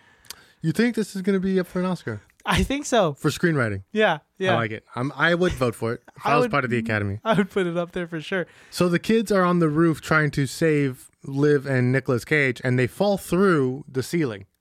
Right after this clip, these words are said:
Speaker 2: Yes.
Speaker 1: And
Speaker 2: I just
Speaker 1: land
Speaker 2: wanna say, they were perfectly safe. They had a solid plan of just burning this place to the ground until Liv tried to be a martyr and crawled into this space and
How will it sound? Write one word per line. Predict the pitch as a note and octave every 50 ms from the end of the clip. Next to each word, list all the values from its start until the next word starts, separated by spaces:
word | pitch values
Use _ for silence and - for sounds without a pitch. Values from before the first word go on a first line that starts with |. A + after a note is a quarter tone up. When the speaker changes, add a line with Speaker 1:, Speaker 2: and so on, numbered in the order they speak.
| _
Speaker 2:
Yes. | - D#3 D#3+ D#3+ D3 A#2+ A2 - - _ _ _ - - D3+ C#3
Speaker 1:
And | C#3+ C#3+ C3 C3 B2+ C3 C3
Speaker 2:
I | - E3 F3
just | F3 E3+ E3
Speaker 1:
land | D#3 -
Speaker 2:
wanna | C#4 C#4 C4 A#3
say, | - - D3 A2 G2+ G2 G2+ _ _ _ _ _ _ _ _ - - _ _ _ _ _ _ _ _ -
they | D3 C3+ D3 F#3+ A#3+ D4+
were | D#4+ D#4 D#4+ E4 D#4
perfectly | - - - A#3+ A#3 - B3 A3 - G3 F#3 F3+ E3+
safe. | - - - B2 G#2 - - - - -
They | E3 F#3 G3+
had | G#3 A#3 A#3 G3+
a | F3+ D3+
solid | - - - F#3+ E3+ G3 G#3 A3 G#3 F3+ -
plan | - F3+ D#3+ D#3+ D#3+ D3
of | C#3 C3+
just | B2+ C#3 B2 A2+ A2+
burning | C#3+ C#3 D3+ D#3 E3 D#3
this | D3 D3 -
place | - - - C3+ C3+ C3+ B2+ - -
to | - - F3+ F3+
the | D#3 D#3
ground | C#3+ C3+ C#3 C3+ C#3 C3 C3+ C#3 C#3 -
until | - C#3+ C#3+ C3+ - - F3+ E3+ D#3+ D3+ D3 B2 D3+ E3
Liv | G3 A3 A3+ G3 E3+ D#3 D3+ - _ _ _ _ _ _ _ _ _ _ _ -
tried | - - G#3+ G3 G#3 G#3+ G3+
to | - G3
be | F3 G#3+ A3 A3 G#3+
a | G3+
martyr | G3+ G3 G#3 A3 G#3+ G3+ F3 C3 A2+ G#2 G#2+ A2 _ _ _ _ - _ _ -
and | E3+ D3 C#3 C#3 B2+ -
crawled | - - G3+ G#3 G3+ G3+ G3+ F3+ G#3
into | - A3 A3+ A#3 A3+ - - G#3
this | E3 D#3+ D#3 -
space | - - D#3+ C#3+ C3+ C#3 C3+ - - - _ _ _ -
and | D#3 D#3 E3 D#3+ C#3